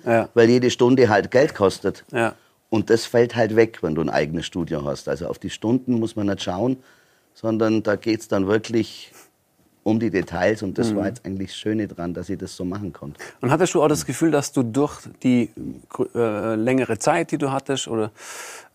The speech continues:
Speaker 1: dass du auch kreativer unterwegs warst, dass du ausgeglichener unterwegs warst, nicht so gehetzt, so, oh, ich muss jetzt, also ich weiß es von dir, dass du dir ab und zu mal pro Jahr zwei, drei Wochen Zeit genommen hast, wo,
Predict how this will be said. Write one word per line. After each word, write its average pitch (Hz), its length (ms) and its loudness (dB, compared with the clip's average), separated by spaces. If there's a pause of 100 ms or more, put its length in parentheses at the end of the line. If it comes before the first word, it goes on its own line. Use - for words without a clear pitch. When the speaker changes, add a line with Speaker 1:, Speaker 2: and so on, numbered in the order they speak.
(120)
Speaker 1:
dass 123 180 -2
du - 120 -2
auch 117 340 4 (920)
kreativer 170 920 0
unterwegs 143 640 0
warst, 135 280 -2
dass 117 200 -4
du 120 160 -2
ausgeglichener 147 680 2
unterwegs 127 480 -2
warst, 120 140 -4
nicht 135 180 -2
so 131 120 -2
gehetzt, 123 540 -2
so, 135 220 4 (260)
oh, 127 120 2
ich 139 100 6
muss 139 220 6
jetzt, - 300 0 (140)
also 123 140 0
ich 135 60 4
weiß 135 200 4
es 156 100 2
von 151 200 4
dir, 147 140 4
dass 135 220 2
du 135 100 -2
dir 127 160 2
ab 135 120 0
und 131 140 0
zu - 140 0
mal 131 200 6
pro - 200 0
Jahr 123 340 4 (360)
zwei, 139 220 4
drei 127 180 2
Wochen 139 260 2
Zeit 165 260 2
genommen 156 240 2
hast, 147 260 -2
wo, 131 300 4